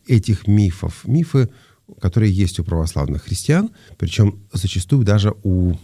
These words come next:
весьма образованных православных христиан, о людях других конфессий. Да, вот, например, мне недавно сказали о том, что, оказывается, у евангельских христиан, у баптистов люди спасения зарабатывают.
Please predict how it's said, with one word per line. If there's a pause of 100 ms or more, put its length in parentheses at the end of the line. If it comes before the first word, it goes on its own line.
весьма
образованных
православных
христиан, (460)
о
людях (320)
других
конфессий. (360)
Да,
вот,
например,
мне
недавно
сказали
о
том,
что, (300)
оказывается, (600)
у
евангельских
христиан,
у
баптистов (380)
люди
спасения
зарабатывают.